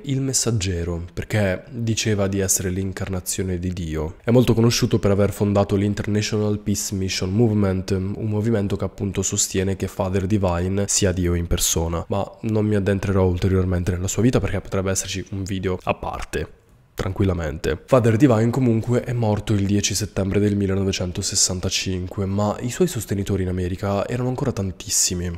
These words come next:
e l'obiettivo di Jim era proprio quello di convincere loro, di convincere i seguaci di Father Divine ad unirsi alla sua setta. Quindi, dopo aver visto il santuario,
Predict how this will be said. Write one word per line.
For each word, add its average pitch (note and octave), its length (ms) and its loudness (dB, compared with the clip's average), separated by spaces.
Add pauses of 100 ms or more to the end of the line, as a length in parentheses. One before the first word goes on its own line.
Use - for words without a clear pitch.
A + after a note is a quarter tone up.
e G#2+ 220 0
l'obiettivo B2 480 4
di A#2 80 6
Jim B2+ 480 4
era G#2 240 2
proprio - 320 -2
quello C3 280 0
di G#2+ 300 -2
convincere A2+ 720 -2
loro, F#2 580 2 (120)
di G#2+ 80 0
convincere G#2+ 440 0
i G2+ 40 0
seguaci G#2 480 0
di G#2 100 0
Father G#2 300 0
Divine E2+ 760 -2 (120)
ad G2 160 -4
unirsi G#2+ 400 0
alla G#2 140 2
sua G#2+ 240 0
setta. - 560 -2 (120)
Quindi, D3 460 4
dopo D3+ 260 4
aver G#2+ 200 4
visto A2+ 300 2
il F#2+ 80 2
santuario, F#2 960 0